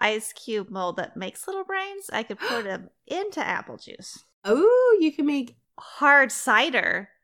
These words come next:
Speaker 2: Well, you could make apple juice ice cubes and then put them into a cider
Speaker 1: Mm.
Speaker 2: to chill them.
Speaker 1: That's smart, too.
Speaker 2: Brain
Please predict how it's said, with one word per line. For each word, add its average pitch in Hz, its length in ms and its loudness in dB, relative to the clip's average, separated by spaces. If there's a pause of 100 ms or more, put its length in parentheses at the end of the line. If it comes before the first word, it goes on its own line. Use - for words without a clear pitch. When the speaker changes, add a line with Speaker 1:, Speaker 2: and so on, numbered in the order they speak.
(180)
Speaker 2:
Well, 226 300 2
you 226 200 -2
could 302 300 -2
make 220 540 0
apple 208 300 0
juice 202 680 -2 (260)
ice 233 260 0
cubes 175 500 -4
and 175 220 -8
then 165 140 -4
put - 420 -4
them 202 180 0
into 190 440 -4
a 180 100 -2
cider - 540 -4
Speaker 1:
Mm. 202 40 -10
Speaker 2:
to 175 120 -10
chill 208 480 -4
them. 196 500 -8 (180)
Speaker 1:
That's 339 220 -14
smart, 220 300 -4
too. 233 500 -4 (240)
Speaker 2:
Brain 208 640 0